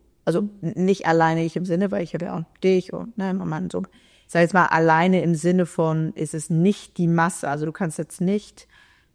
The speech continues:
äh, mit allen darüber reden, die dich dann auch so verstehen. Und das sieht man ja auch an meinen Beiträgen LinkedIn, ne? Also da hatten wir ja heute auch das Thema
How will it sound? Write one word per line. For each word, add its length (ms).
äh, 140
mit 280
allen 280
darüber 400
reden, 240
die 180
dich 180
dann 200
auch 160
so 220
verstehen. 560
Und 80
das 80
sieht 120
man 120
ja 80
auch 100
an 100
meinen 180
Beiträgen 480
LinkedIn, 480
ne? 160
Also 320
da 120
hatten 100
wir 80
ja 100
heute 300
auch 100
das 160
Thema 400